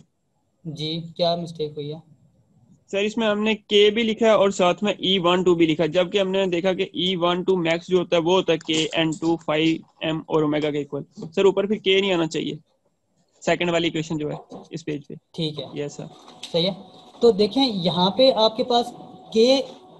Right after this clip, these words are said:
Speaker 1: मैंने कहा कि के की जो value है, वो less than one होती है for practical purposes, लेकिन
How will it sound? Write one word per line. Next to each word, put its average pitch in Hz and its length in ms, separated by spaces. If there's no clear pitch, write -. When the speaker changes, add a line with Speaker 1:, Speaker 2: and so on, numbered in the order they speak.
Speaker 1:
मैंने 202 220
कहा 208 220
कि 214 120
के 208 240
की 226 120
जो 202 120
value 175 320
है, 190 120
वो 190 280
less 180 260
than 185 200
one 160 180
होती 160 200
है 196 180
for 156 80
practical 156 500
purposes, 127 840
लेकिन 202 460